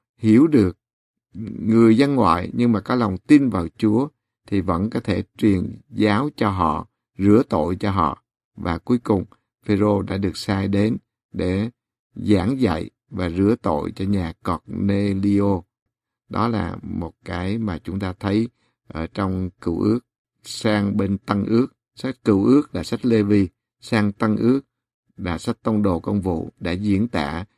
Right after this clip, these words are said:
cho chúng ta Thánh Phêrô đã chịu cái kết quả của Cựu Ước, cho nên vẫn còn suy nghĩ những con vật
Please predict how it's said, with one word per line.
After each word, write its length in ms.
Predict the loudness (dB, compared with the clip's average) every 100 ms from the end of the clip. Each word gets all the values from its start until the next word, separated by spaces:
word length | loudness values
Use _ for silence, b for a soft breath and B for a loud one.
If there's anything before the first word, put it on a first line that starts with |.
| _ -4
cho 140 | -2
chúng 200 | -2 -2
ta 300 | -2 -2 -4 _ _ -4
Thánh 240 | -2 -2
Phêrô 540 | -2 0 2 2 2 -2 _ _
đã 180 | -6 -4 -4 4
chịu 460 | 6 8 6 0 -6 _ -8
cái 480 | -6 -2 -2 -2 -4 _ _ 2
kết 160 | 2 2
quả 360 | 2 2 2 -2
của 160 | -4
Cựu 260 | 0 0 4
Ước, 200 | 4 2 0 _ _
cho 120 | 0
nên 200 | 2 2
vẫn 260 | 2 2 2
còn 220 | 0 -2
suy 220 | 2 4
nghĩ 340 | 6 4 2 -4 b b b 0
những 240 | 2 4
con 200 | 2 2
vật 140 | 0